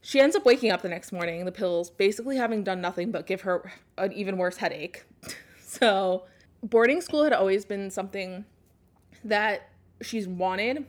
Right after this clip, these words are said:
since she moved to South Carolina because she always hated it in South Carolina. As soon as she got there, she wanted to get the fuck out.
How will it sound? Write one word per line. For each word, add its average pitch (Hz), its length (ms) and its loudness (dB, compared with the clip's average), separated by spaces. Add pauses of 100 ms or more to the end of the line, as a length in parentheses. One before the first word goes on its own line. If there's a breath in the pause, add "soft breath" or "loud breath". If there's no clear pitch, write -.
(140)
since 208 340 -2
she 233 160 -6
moved 185 580 0
to 214 120 -8
South 175 280 -8
Carolina 170 560 -6
because 208 220 -8
she - 220 -10
always 190 300 -2
hated 180 300 -6
it 226 280 -2 (140)
in 226 120 -4
South 233 260 -4
Carolina. 220 640 -4 (220)
As 262 120 -8
soon 214 180 -2
as 208 80 -4
she 240 100 -6
got 190 220 -2
there, 185 160 -2
she 185 120 -14
wanted 180 240 -8
to 180 40 -8
get 170 220 -6
the 202 60 -14
fuck 180 200 -6
out. 160 320 -4